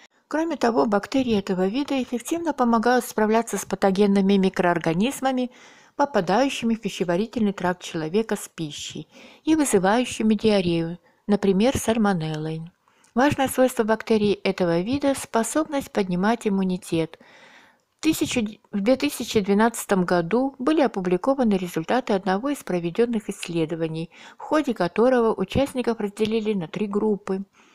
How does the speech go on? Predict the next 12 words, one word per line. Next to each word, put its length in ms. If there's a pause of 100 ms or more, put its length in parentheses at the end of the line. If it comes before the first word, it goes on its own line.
(160)
И 100
в 60
течение 500
шести 360
недель 420
каждая 460
группа 320
принимала, 600
соответственно, 720
добавку 500
с 120
пробиотиками, 1000